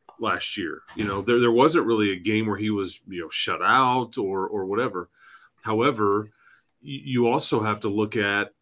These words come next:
you know, what was he able to do to be, like, a top guy, to be, like, the,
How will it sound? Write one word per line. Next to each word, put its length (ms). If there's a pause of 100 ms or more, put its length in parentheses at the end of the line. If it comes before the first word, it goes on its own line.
you 120
know, 120
what 440
was 160
he 160
able 300
to 180
do 800 (680)
to 100
be, 240
like, 240
a 80
top 460
guy, 520 (100)
to 100
be, 240
like, 260
the, 420